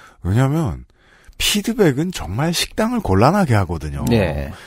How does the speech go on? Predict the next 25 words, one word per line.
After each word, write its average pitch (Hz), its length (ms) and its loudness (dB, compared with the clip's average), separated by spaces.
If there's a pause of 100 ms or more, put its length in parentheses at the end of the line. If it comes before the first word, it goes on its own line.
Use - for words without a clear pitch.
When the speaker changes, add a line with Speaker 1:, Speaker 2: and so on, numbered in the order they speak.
(160)
Speaker 1:
그리고 147 280 -2
모든 151 420 0
피드백은 175 540 0
서로 196 260 -2
다릅니다. 131 1300 2
Speaker 2:
음. - 20 -14 (840)
Speaker 1:
그리고 175 280 0
또 165 340 2
피드백보다 208 580 0
무서운 127 380 2
건 127 140 0
또 117 120 -2
뭐가 87 260 0
있죠? 127 360 -2
Speaker 2:
음. 90 140 -2 (640)
Speaker 1:
평균을 226 680 2
통해서 190 500 4
알 113 220 2
수 156 380 2
있는 135 640 0
음식 156 300 0
쓰레기의 165 380 4
양입니다. 139 560 2 (140)
Speaker 2:
예. 92 480 -10 (120)
Speaker 1:
이게 135 300 0